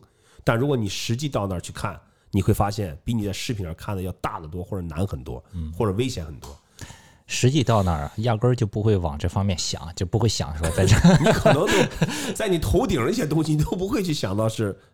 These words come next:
Speaker 1: 这还能做动作。所以说，这就是职业滑手，他们的为什么能当职业滑手的原因。
Speaker 2: 对，所以祝愿 T Funk 今年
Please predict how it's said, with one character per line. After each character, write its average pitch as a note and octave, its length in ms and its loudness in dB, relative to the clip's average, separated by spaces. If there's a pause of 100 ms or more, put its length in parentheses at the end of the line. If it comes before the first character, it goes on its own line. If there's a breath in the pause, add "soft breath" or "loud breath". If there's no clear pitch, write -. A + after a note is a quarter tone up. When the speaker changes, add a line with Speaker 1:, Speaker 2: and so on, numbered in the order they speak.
(100)
Speaker 1:
这 - 120 2
还 C#3+ 240 0
能 C#3+ 240 0
做 D3 120 -2
动 D3+ 160 -2
作。 G#2 80 0
所 F3+ 200 -2
以 E3+ 40 0
说， D3 80 0
这 F#3 180 -2
就 C3 120 2
是 G#2+ 100 0
职 G#2 260 -4
业 C#3+ 100 -2
滑 E2+ 200 -10
手， - 240 -14 (380 soft breath)
他 - 180 0
们 C#3 120 0
的 D2+ 180 -2 (220)
为 C#3+ 140 2
什 - 120 -4
么 E2+ 60 -2
能 F#2+ 120 -2
当 G2+ 200 -4
职 - 140 -4
业 F#2+ 80 2
滑 D#2 160 -10
手 D2 100 -12
的 B1 100 -14
原 C2+ 160 -12
因。 B1 100 -12 (220)
Speaker 2:
对， E2 320 -14 (480)
所 G#2 240 0
以 G2+ 320 4 (600 loud breath)
祝 B2 160 4
愿 F#2+ 380 4
T - 180 0
Funk D2+ 300 0
今 F#2 180 -2
年 E2+ 280 0